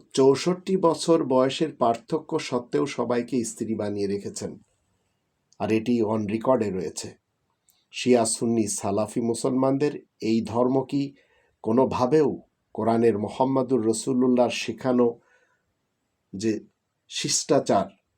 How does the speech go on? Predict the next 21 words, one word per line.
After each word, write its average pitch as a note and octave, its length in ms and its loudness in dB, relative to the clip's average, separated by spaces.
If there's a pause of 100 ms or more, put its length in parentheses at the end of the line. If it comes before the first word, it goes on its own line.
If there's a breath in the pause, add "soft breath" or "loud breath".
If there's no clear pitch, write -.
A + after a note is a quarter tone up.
(1200)
তার A#2+ 200 -2
ধারে B2+ 260 -2
কাছেও C3 340 -2
আসতে B2+ 320 -2
পারে? C#3+ 280 -6 (2000)
খাদিজা C#3+ 480 2
ছিল E3+ 280 2
কাকিমা, D3+ 540 -2 (560)
আয়েশা A#2+ 360 0
ছিল C3 280 0
ভাইজি, A2 500 -4 (720)
ফাতেমা B2+ 420 2
ছিল B2 280 4
পালিত A#2 400 0
কন্যা, G#2 480 -2 (240)
রেহানা A#2+ 380 0
ছিল A2+ 300 0
পুত্রবধূ, A2+ 760 -2 (560 soft breath)
মারিয়া A#2+ 400 4
ছিল C3+ 320 0
দাসী, A#2 500 0